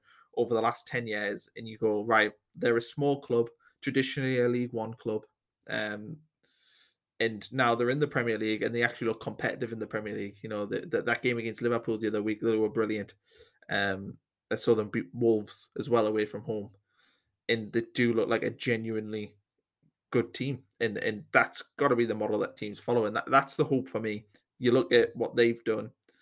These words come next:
and say, "Right, okay, we, we can, we can mimic that success." That isn't unattainable to do what they've done.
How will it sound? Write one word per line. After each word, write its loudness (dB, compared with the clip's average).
and -10
say, 2
"Right, 4
okay, -2
we, -4
we -2
can, -8
we 2
can -4
mimic -4
that -2
success." -10
That 8
isn't 2
unattainable -2
to -12
do -4
what -8
they've -4
done. -6